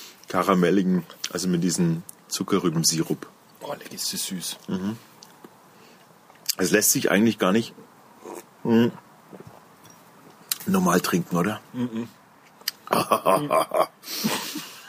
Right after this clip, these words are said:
Speaker 1: Jeder Schluck, äh, reißt einen tiefer hinab in die Schwärze,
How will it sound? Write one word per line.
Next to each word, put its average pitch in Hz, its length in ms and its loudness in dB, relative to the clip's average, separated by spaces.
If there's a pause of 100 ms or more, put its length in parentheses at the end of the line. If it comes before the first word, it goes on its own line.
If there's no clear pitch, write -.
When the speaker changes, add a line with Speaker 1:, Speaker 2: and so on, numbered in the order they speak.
(3250)
Speaker 1:
Jeder 113 260 4
Schluck, 113 400 0
äh, 101 60 2
reißt 95 420 4
einen 107 200 2
tiefer 123 340 0
hinab 98 360 2
in 113 100 0
die 101 100 0
Schwärze, - 560 0